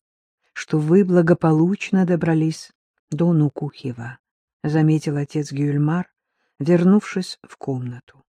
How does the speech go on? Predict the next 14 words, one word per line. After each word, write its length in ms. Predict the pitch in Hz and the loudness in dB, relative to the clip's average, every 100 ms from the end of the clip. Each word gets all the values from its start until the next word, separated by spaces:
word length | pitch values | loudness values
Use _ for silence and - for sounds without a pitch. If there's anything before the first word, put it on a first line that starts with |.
| _ _ _ _ _ _ | _ _ _ _ _ _
«Полагаю, 480 | 165 160 160 160 160 | 0 0 2 2 2
вам 220 | 160 165 | 4 2
есть 440 | 165 254 - - | 2 -2 -4 -14
что 300 | - - 127 | -16 -12 -12
рассказать?» 720 | 123 - - 127 120 123 _ _ _ _ _ _ _ _ _ _ _ _ - | -12 -14 -16 -14 -16 -20 _ _ _ _ _ _ _ _ _ _ _ _ 0
«Думаю, 580 | 170 185 185 180 180 - | 4 6 6 4 0 -4
Эмалай 840 | - 185 175 170 165 160 156 156 156 _ _ | 0 2 4 4 2 0 -2 -4 -8 _ _
должна 480 | 156 156 147 151 151 | -4 -2 -2 -2 -2
лечь. 480 | 135 120 - - _ _ _ _ _ _ _ _ | -4 -10 -16 -20 _ _ _ _ _ _ _ _
Она 220 | - 185 202 | 0 2 4
поговорит 560 | 202 190 196 196 196 | 2 2 2 2 0
с 140 | - 208 | -4 -2
вами 240 | 202 202 | 2 2
утром». 380 | 190 147 147 | 0 -4 -8